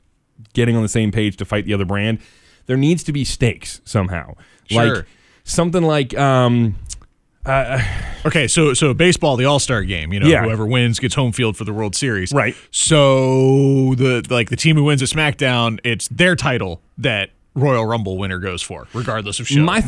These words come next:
Speaker 2: maybe.
Speaker 1: process was, I mean, and that works too. My thought process was, do it something like, make the whole show point-based, right?
Speaker 2: Mm.
Speaker 1: And stack it in a way so that the main event, the, the five-on-five, can still be the difference maker regardless of who's leading at the time, just to keep guessing up there, you know what I
Speaker 2: Yeah.
Speaker 1: mean?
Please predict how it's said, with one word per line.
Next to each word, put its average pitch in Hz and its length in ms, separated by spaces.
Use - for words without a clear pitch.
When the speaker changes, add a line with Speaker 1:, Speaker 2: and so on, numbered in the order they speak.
Speaker 2:
maybe. 156 100
Speaker 1:
process 131 360
was, 120 200
I 160 40
mean, 143 140
and 143 140
that 165 160
works 143 240
too. 156 360
My 139 240
thought 143 280
process 110 440
was, 95 300
do 165 160
it 180 80
something 170 200
like, 143 200
make 170 240
the 170 80
whole 202 220
show 175 180
point-based, - 840
right? 107 300
Speaker 2:
Mm. 95 240
Speaker 1:
And 123 160
stack 185 380
it 190 80
in 175 60
a 156 60
way 135 200
so 131 140
that 117 120
the 113 80
main 117 240
event, 113 300
the, 104 160
the 98 80
five-on-five, 113 800
can 117 200
still - 360
be 110 80
the 98 120
difference 92 340
maker 95 180
regardless 90 500
of 87 100
who's 87 140
leading 80 260
at 78 60
the 82 60
time, 62 260
just - 260
to 151 80
keep - 420
guessing 101 340
up - 140
there, - 200
you 98 100
know 107 60
what 101 80
I 101 40
Speaker 2:
Yeah. 101 60
Speaker 1:
mean? 110 160